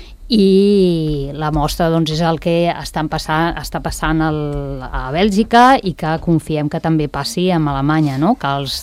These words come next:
els, els delictes que s'imputen, doncs, no són els mateixos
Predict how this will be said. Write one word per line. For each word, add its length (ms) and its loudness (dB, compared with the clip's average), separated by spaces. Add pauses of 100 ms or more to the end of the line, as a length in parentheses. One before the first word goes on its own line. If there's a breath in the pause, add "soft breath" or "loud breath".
(120)
els, 420 -12 (760)
els 200 0
delictes 440 2
que 140 -6
s'imputen, 560 2
doncs, 360 -2
no 300 2
són 460 0
els 260 -2
mateixos 680 4